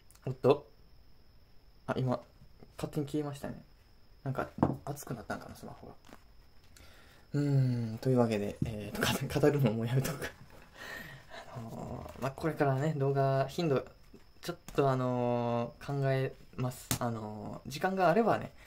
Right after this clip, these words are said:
バババッとその日に出せると思うんですけども、ないとね、まあ、仕事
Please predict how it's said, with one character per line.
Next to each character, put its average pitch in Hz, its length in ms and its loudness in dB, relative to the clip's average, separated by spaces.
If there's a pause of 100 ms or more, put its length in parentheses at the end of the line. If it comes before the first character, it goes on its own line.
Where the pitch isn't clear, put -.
(120)
バ 127 100 0
バ 123 100 -2
バ 139 140 4
ッ 143 80 -2
と 104 80 -6
そ 117 100 0
の 113 100 2
日 117 80 -4
に 104 160 -2
出 107 120 -2
せ 120 100 -2
る 127 80 -6
と 107 80 -2
思 110 160 0
う 110 40 0
ん 104 60 -4
で 107 80 -8
す - 60 -18
け - 100 -8
ど 107 80 -6
も、 104 300 -4 (800)
な 127 180 2
い 135 60 2
と 143 120 -4
ね、 135 500 0 (560)
ま 123 80 -4
あ、 - 20 -8
仕 196 120 2
事 202 480 4